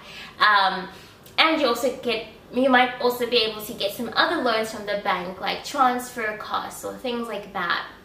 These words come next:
At least that's how I understood it when I was about to buy an apartment in S A. Um, come to the Netherlands,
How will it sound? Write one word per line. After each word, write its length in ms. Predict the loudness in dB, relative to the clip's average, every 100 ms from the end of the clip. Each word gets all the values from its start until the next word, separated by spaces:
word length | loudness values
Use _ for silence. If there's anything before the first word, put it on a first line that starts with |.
| -4
At 140 | 2 4
least 200 | 2 0
that's 160 | -2
how 180 | 0 2 4
I 180 | 2
understood 380 | 0 -8 -12 -4
it 140 | -2 -2
when 120 | -2
I 160 | -2
was 120 | -4 -4
about 280 | -4 -6 -8
to 60 |
buy 260 | -4 -2 -2 -4 -6
an 100 | -10
apartment 680 | -8 -4 -4 -6 -12 -14 -14
in 260 | -14 -12 -10
S 180 | -10 -12
A. 220 | -14 -16 -18 -18 -18 -4 2
Um, 440 | 2 2 -4 -10 -16 -20 -20 -20 -20 -20 -20 -8
come 240 | -2 0 -2
to 100 | -2
the 80 |
Netherlands, 600 | 0 0 0 0 -2 -6